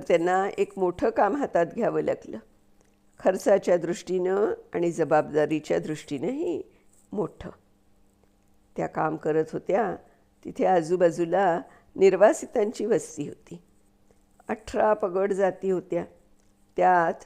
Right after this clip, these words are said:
बालगुन्हेगारांचं प्रमाण मोठं असल्याचं आढळलं. त्यांच्यासाठी ज्युव्हेनाईल कोर्टाची आवश्यकता होती. त्यासाठी अहवाल,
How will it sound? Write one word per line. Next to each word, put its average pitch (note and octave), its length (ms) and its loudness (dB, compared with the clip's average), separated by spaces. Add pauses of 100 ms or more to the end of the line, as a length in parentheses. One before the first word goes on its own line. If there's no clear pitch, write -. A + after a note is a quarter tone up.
(400)
बालगुन्हेगारांचं G#3+ 1080 4
प्रमाण F3+ 420 0
मोठं F3+ 360 -2
असल्याचं D#3 540 0
आढळलं. - 560 -4 (880)
त्यांच्यासाठी F#3+ 920 0 (500)
ज्युव्हेनाईल A3 640 6
कोर्टाची G3 600 4
आवश्यकता E3+ 760 2
होती. - 320 -10 (920)
त्यासाठी F3 880 0 (360)
अहवाल, F3+ 560 2